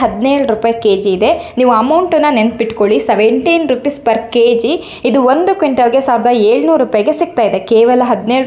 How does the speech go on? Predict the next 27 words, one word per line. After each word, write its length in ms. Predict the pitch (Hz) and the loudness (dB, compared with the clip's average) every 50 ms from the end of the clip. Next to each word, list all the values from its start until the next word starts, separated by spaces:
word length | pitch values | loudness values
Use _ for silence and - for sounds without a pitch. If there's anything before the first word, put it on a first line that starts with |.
| 254 | -2
ರೂಪಾಯಿಗೆ 340 | 240 - - 220 214 233 254 214 | -2 -2 -2 -2 0 0 -2 -2
ಬಿಗ್ 180 | 202 208 - - - | -2 -6 -6 -4 0
ಸೈಜ್ 240 | 240 233 233 233 247 233 | 0 0 0 0 0 0
ಈರುಳ್ಳಿ, 260 | 208 214 214 240 277 269 - | 2 2 2 0 0 -2 -4
ಚೆನ್ನಾಗಿ 280 | 233 220 233 226 226 208 | -2 -2 -2 -2 -2 0
ಡ್ರೈ 140 | 202 196 202 220 233 | 0 2 2 2 2
ಆಗಿರುವಂಥ 380 | 233 233 226 220 214 208 - 226 208 190 | 2 0 0 -2 -2 -2 -2 -2 -2 -2
ಈರುಳ್ಳಿ 240 | 190 202 226 320 330 - | 0 0 -2 -2 -2 -4
ಸಿಗ್ತಾ 240 | - - - 220 190 - | -4 -2 0 0 0 0
ಇದೆ. 100 | - - - - - - - - - - - | 0 -2 -6 -10 -18 -20 -20 -20 -18 -8 -4
So, 40 | - 254 240 247 | -2 0 0 0
ನೆಕ್ಸ್ಟು 300 | 262 262 - - - 294 320 339 302 | 0 -2 -2 -4 -2 0 0 0 0
ಇದು 100 | 285 294 294 | 0 0 0
ಹದಿನೆಂಟು 400 | 240 196 196 190 247 269 294 285 294 277 | -2 -4 -2 -2 -2 -2 0 0 0 0
ರೂಪಾಯಿ 220 | - 269 262 262 262 | 0 0 -2 0 0
ಕೆ 80 | 240 220 220 214 220 | 0 0 2 2 2
ಜಿ 100 | 220 208 208 | 0 0 0
ಇದೆ. 120 | 226 277 349 - - - - - - - 254 247 | 0 0 -2 -2 -6 -12 -18 -16 -8 -4 -2 0
ಇದು 120 | 254 349 349 349 294 | 0 0 0 0 0
ಕೂಡ 120 | 277 269 285 359 349 - - - 240 | 0 2 2 0 0 -2 -2 -2 -2
ನೀವು 140 | 240 240 226 220 220 | 0 0 2 2 2
ರೇಟನ್ನ 400 | 240 302 - - 330 311 320 339 349 330 - - - 269 | 2 2 2 0 0 2 2 2 0 -2 -4 -6 -2 0
ಕ್ಲಿಯರಾಗಿ 520 | 262 277 302 311 311 311 302 302 311 311 269 | 0 2 2 2 2 2 2 2 0 0 0
ನೆನ್ಪಿಟ್ಕೊಳ್ಳಿ, 600 | 240 233 240 240 - 254 254 247 254 233 247 277 247 233 233 | 0 -2 -2 -2 -2 -2 -2 0 0 0 0 0 0 0 0
ನೋಡ್ಕೊಳ್ಳಿ, 420 | 262 302 285 - 294 269 247 226 214 214 | 0 0 -2 0 0 2 2 2 2 2
ರೇಟನ್ನ 340 | 208 208 208 220 214 226 247 262 262 | 2 2 0 0 -2 0 -2 -2 -2
ನಿಮಗೆ 240 | 233 220 220 247 | -2 -2 -2 -2